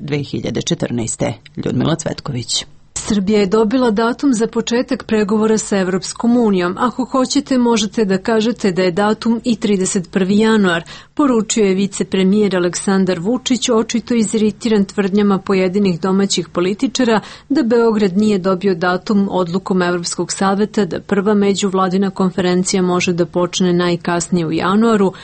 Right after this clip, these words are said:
Speaker 2: uz prethodnu proveru preuzetih obaveza iz Briselskog sporazuma. Pitali smo Aleksandra Vučića hoće li Srbija uspeti da prođe tu proveru kako bi formalno započela pregovore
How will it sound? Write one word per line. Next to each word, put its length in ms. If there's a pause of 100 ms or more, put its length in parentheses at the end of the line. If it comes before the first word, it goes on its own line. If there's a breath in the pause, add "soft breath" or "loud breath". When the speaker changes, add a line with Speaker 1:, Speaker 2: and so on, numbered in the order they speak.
(140 loud breath)
Speaker 2:
uz 180
prethodnu 540
proveru 460
preuzetih 680
obaveza 460
iz 100
Briselskog 600
sporazuma. 640 (480 loud breath)
Pitali 380
smo 200
Aleksandra 580
Vučića 520
hoće 420
li 100
Srbija 440
uspeti 440
da 100
prođe 380
tu 160
proveru 520
kako 340
bi 140
formalno 580
započela 600
pregovore 640